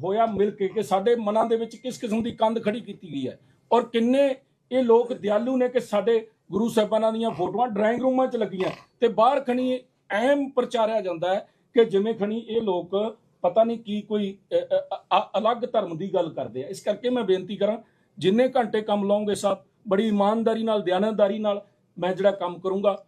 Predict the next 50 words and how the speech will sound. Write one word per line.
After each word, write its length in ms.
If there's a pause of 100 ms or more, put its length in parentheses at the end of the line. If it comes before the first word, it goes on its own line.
(180)
ਬਿੱਟੂ 260
ਜੀ 100
ਨਾਲ 200
ਵੀ 80
ਮੁਲਾਕਾਤ 500
ਹੋਈ 200
ਤਾਂ 120
ਇਹਨਾਂ 140
ਨੇ 80
ਇੱਕੋ 260
ਹੀ 60
ਗੱਲ 180
ਕਹੀ 220
ਕਿ 120
"ਬਾਈ, 300 (400)
ਤੇਰੇ 200
ਵਰਗੇ 300
ਕੰਮ 260
ਵਾਲੇ 160
ਬੰਦਿਆਂ 280
ਦੀ 120
ਲੋੜ 240
ਹੈ 120 (280)
ਤੇ 100
ਤੂੰ 180
ਤਕੜਾ 260
ਹੋ 120
ਕੇ 140
ਲੱਗ 240
ਜਾ।" 240 (100)
ਇਸ 160
ਕਰਕੇ 300
ਮੈਂ 240 (400)
ਇਸ 200
ਪਰਿਵਾਰ 420
ਦੇ 100
ਵਿੱਚ 220
ਆਇਆ 240 (220)
ਤੇ 80
ਮੈਂ 120
ਯਕੀਨ 360
ਤੇ 120
ਭਰੋਸਾ 340
ਦਿਵਾਉਣਾ 320
ਕਿ 120
ਬੜੀ 180
ਇਮਾਨਦਾਰੀ 540
ਤੇ 160
ਦਿਆਨਤਦਾਰੀ 480
ਨਾਲ 200